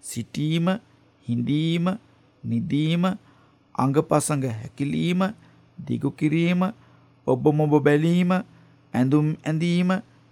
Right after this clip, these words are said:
දෙඩීම, නිහඬ වීම, ආහාර පාන ගැනීම, අනිකක් තබා මලමූ පහ කිරීම යනාදී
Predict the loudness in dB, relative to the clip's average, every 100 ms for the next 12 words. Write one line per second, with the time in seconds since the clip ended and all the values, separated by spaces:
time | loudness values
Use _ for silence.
0 | -12 -4 -2 0 -2 0 0 0 0 -4
1 | _ _ _ _ -8 -2 0 0 4 4
2 | 4 2 2 0 -2 -10 _ _ -4 0
3 | 0 2 4 4 2 2 4 4 2 0
4 | 2 2 2 0 -2 -12 _ _ -6 -4
5 | -2 -4 -6 -2 0 2 2 2 -2 -14
6 | -20 _ _ -4 0 2 2 2 0 0
7 | 0 0 -2 -4 -2 0 0 2 2 0
8 | -2